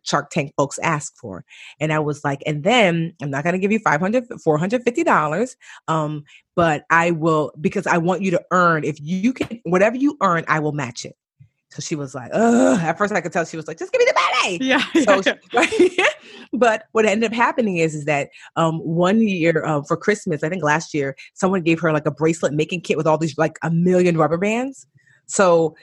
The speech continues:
Speaker 1: she started making these rubber bands and selling it to, like, her family and, and, and friends.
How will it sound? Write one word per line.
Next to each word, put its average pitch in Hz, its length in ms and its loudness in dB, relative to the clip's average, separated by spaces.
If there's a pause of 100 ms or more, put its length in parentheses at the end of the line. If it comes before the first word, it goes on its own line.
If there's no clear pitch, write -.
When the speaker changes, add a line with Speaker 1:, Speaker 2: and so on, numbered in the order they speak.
(100)
Speaker 1:
she - 140 -2
started 220 340 2
making 175 280 0
these 208 160 0
rubber 151 200 0
bands 156 260 -2
and 160 280 -6
selling 151 380 0
it 135 180 -4
to, - 80 -8
like, 135 200 -4
her 139 200 -4
family 156 300 -2
and, 143 180 -4
and, 135 440 -8 (520)
and 170 180 0
friends. 170 520 -2